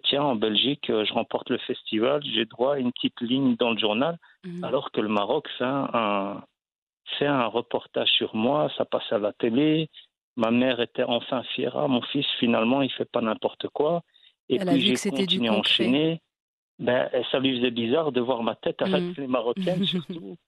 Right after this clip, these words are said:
Speaker 2: Ouais.
Speaker 1: la famille du, du, du bled qui téléphone, me disait, « On a vu Reda, on a vu Reda. »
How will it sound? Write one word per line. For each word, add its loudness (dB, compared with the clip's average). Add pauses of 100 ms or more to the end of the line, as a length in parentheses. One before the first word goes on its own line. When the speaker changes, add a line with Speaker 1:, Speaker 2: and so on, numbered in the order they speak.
(120)
Speaker 2:
Ouais. -4
Speaker 1:
la -8
famille 0
du, 2
du, 2
du 0
bled 2
qui -2
téléphone, 0
me 0
disait, « -4
On 2
a 0
vu -2
Reda, 2
on -2
a 2
vu 0
Reda. » 2